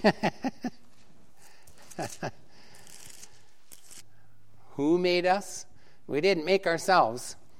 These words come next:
obviously. One thirty-nine now, verse fourteen. Psalm one hundred thirty-nine. This is that passage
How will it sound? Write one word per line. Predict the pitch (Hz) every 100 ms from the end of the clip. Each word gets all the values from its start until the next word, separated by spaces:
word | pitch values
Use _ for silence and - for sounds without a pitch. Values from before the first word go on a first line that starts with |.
| - - -
obviously. | 139 151 147 127 - 117 120
One | 147 180
thirty-nine | 170 190 165 151 165 160 123 113
now, | 120 110 110 - - -
verse | 135 135
fourteen. | - 143 135 - 143 123 107 - - - -
Psalm | - 160 156
one | 156 151
hundred | 147 151 139
thirty-nine. | 160 151 139 139 147 131 123 110 - - - - -
This | 127 131 131 135
is | 127 120 117
that | 127 127 -
passage | - 131 135 135 135 120 117